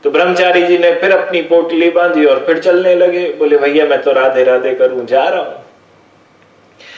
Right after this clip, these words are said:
गांव वालों ने रोका और गांव वालों ने रोक के कही, "महाराज जी कहाँ, अब क्या हुआ? बिल्ली भी दे दी, गैया भी दे दी, अब क्या परेशानी है?" बोले, "अरे गैया को चारा कौन खिलाएगा,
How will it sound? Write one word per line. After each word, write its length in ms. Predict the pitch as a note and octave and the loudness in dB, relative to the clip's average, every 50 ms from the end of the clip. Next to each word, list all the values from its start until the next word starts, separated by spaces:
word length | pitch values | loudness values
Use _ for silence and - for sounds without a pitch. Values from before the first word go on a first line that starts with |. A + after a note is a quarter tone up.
| - - - B2+ | -20 -20 -10 -4
गांव 300 | B2 D3 D#3+ G3 A3 A3 | -2 0 0 2 2 2
वालों 280 | A3 A3 A3 A3+ A3+ G#3+ | 2 2 2 0 0 0
ने 140 | G#3+ G#3+ | 0 0
रोका 300 | G3+ G#3+ A3+ A3 - A3+ | 2 2 0 2 0 0
और 220 | A3 G#3+ A3 G#3+ - | 0 0 0 0 -2
गांव 260 | G3 F#3+ G3 G#3+ G#3 | -2 -2 -2 0 0
वालों 280 | G3+ G3+ G3+ G#3 G#3 G3 | 0 0 0 0 -2 -2
ने 140 | G3+ G3 | 0 0
रोक 280 | F#3+ F#3+ G3 G3 F#3+ - | 0 0 -2 -4 -4 -4
के 80 | G#3 F#3+ | -4 -2
कही, 180 | F#3+ G3+ G3+ | -2 -2 -2
"महाराज 400 | G3+ F#3 F3+ F#3 G3 G3+ G3+ F#3+ | 0 0 0 2 2 0 0 0
जी 80 | G#3 G#3 | -2 -2
कहाँ, 560 | - A3 G3 F#3+ G#3 A3 A3 - - G3 A#3+ | -2 -2 0 0 0 0 0 0 0 2 2
अब 160 | B3+ B3+ - | 2 2 2
क्या 180 | B3+ C4+ B3+ B3 | 2 2 2 2
हुआ? 680 | - A#3 A#3 A#3+ B3 B3+ B3 A#3+ A#3 - - - - - - - - - - - - - - - - - - - | 2 2 2 2 2 4 2 2 2 2 0 0 -2 -2 -6 -10 -14 -18 -20 -20 -20 -20 -20 -20 -20 -20 -20 -14
बिल्ली 420 | - C#3+ F3 F#3+ G#3+ A3 A3+ A#3 A3+ | -4 -2 0 0 0 0 0 0 2
भी 160 | A3 A3 G#3 | 2 2 2
दे 180 | G#3 G#3+ G#3 | 2 2 0
दी, 220 | G3+ A3+ A#3 A#3 A3+ | 0 0 0 0 2
गैया 400 | A3+ A3+ G#3+ A3 A#3 A#3 A3+ A3+ | 2 2 2 2 2 2 2 2
भी 140 | A3 G#3+ G#3+ | 2 2 2
दे 160 | G#3+ A3 A3 | 2 2 2
दी, 140 | G#3+ A3+ A#3+ | 2 2 0
अब 220 | A#3+ A#3+ A#3+ - | 0 0 -2 -2
क्या 220 | C#4 C#4 C4 C4 | 0 0 2 2
परेशानी 640 | B3+ B3+ A#3+ A3+ - - G#3 G#3+ G3+ G3 F#3 F3 E3 | 2 4 4 2 2 2 0 0 -2 -2 0 0 0
है?" 380 | D3+ C3 A#2 A2+ - - - - - - - - - - - | 0 0 0 -2 -4 -8 -12 -18 -20 -20 -20 -20 -10 -6 -2
बोले, 200 | F#3+ G3+ G#3+ A3 | 0 0 2 2
"अरे 160 | A3+ B3 B3 | 2 2 2
गैया 420 | A#3 A3 G#3+ A3+ A#3+ A#3+ A#3 A#3+ | 2 2 2 2 2 2 2 2
को 140 | B3+ A#3+ B3 | 2 2 2
चारा 400 | B3 A#3 A#3 B3 B3+ C4+ C4+ C4 | 2 2 2 2 2 2 2 2
कौन 200 | C4 C4+ C4 C4 | 2 2 4 2
खिलाएगा, 560 | B3+ B3 B3 B3+ B3+ C4 C4 B3+ B3+ B3 A3+ | 2 4 2 2 2 2 2 2 2 2 2